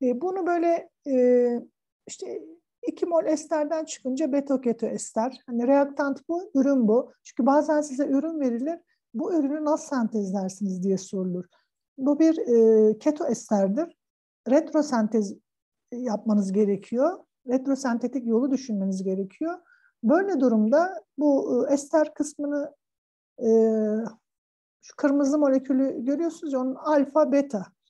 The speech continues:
Şu karbonu kırın hayali olarak. E, bu tarafa bir O etil ekleyin, buraya da bir hidrojen ekleyin. E, bundan da iki, iki mol metil, e, proponoattan çıkarak bunu sentezleriz diyebilirsiniz.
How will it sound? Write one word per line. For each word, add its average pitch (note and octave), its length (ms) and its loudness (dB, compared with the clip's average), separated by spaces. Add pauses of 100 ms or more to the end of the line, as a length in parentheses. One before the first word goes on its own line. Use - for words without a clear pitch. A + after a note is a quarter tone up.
(280)
Şu - 180 -20
karbonu C#4+ 480 2
kırın D#4+ 340 -4 (180)
hayali G#3+ 420 0
olarak. B3 380 -4 (840)
E, A3 60 -6 (1400)
bu E4+ 140 -6
tarafa C4+ 400 0
bir C#4 140 0
O C#4 260 2
etil B3+ 280 -4
ekleyin, B3 420 -4
buraya A#3+ 200 0
da B3+ 100 -2
bir B3 80 -2
hidrojen G#3 500 -4
ekleyin. F#3 460 -6 (280)
E, G3 320 -10
bundan A3+ 360 0
da C4 40 0
iki, C4 220 -4 (120)
iki B3+ 220 -8
mol B3 240 -2 (420)
metil, A#3 460 2
e, A3+ 320 -4
proponoattan A3 760 0
çıkarak A#3 540 -4 (640)
bunu A#3 260 4
sentezleriz A3 880 0 (360)
diyebilirsiniz. F#3 760 0